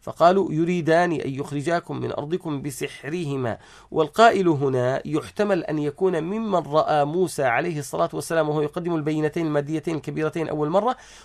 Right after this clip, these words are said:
ويحتمل أن يكون ممن سمع ذلك واستفاض عنده،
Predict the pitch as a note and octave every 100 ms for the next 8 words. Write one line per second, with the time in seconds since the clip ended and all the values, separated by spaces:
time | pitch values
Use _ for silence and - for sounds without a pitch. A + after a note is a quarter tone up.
0 | - G3+ G#3 - A3 F#3+ G3 G#3+ - -
1 | _ D#3 D#3+ D#3 F#3 F#3 D#3+ E3 D#3+ D3+
2 | C3 F#3 E3+ C#3 A#2 A#2 A#2 G#2 F#2+ F#2+
3 | G#2+ - - B2+ D#3 D#3+ D#3+ D3 B2 G#2+
4 | A#2+ C3+ A#2+ A#2 C#3+ A#2+